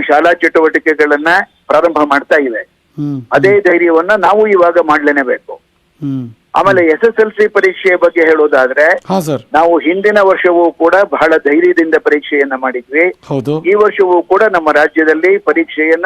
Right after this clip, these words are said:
Speaker 1: ವಿನೂತನ ರೀತಿಯಲ್ಲಿ ಮಾಡ್ತಾ ಇದ್ದೀವಿ.
Speaker 2: ಹ್ಮ್.
Speaker 1: ಸ್ವಲ್ಪ ಮಕ್ಕಳಿಗೆ ಕಷ್ಟ ಆಗತ್ತೆ.
Speaker 2: ಹ್ಮ್.
Speaker 1: ಕಾರಣ ಏನಂದ್ರೆ ಮೂರ್ ಮೂರು ಅಧ್ಯಾಯ ವಿಷಯಗಳನ್ನ ಒಟ್ಟೊಟ್ಟಿಗೆ ಓದ್ಬೇಕು ಅವರು. ಆದ್ರೆ ಅವ್ರಿಗೂ ಕೂಡ ಮನಸ್ಸನ್ನ ದೃಢ ಮಾಡ್ಕೊಳ್ಬೇಕಾಗತ್ತೆ. ಕಾರಣ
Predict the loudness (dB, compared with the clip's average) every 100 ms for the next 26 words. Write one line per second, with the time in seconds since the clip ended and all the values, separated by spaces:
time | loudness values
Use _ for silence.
0 | 0 0 0 0 0 0 -2 -2 -2 0
1 | 0 0 -2 0 -2 -2 -2 0 0 -2
2 | -6 -8 -10 -16 -2 0 0 0 -2 -2
3 | -12 _ -6 -2 -2 0 0 -2 -2 0
4 | 2 0 0 0 0 -2 -2 0 0 0
5 | 0 -2 0 0 0 -4 _ _ _ 0
6 | 0 0 0 2 2 2 0 -2 -4 -2
7 | 0 2 2 0 -2 -4 -2 0 0 2
8 | 0 0 0 -4 0 0 2 0 0 0
9 | 0 -2 0 2 0 -2 _ _ _ _
10 | -2 2 4 4 2 2 2 2 2 0
11 | 2 0 0 0 0 -2 0 2 2 0
12 | 0 0 2 0 2 0 0 0 0 0
13 | 0 0 0 0 2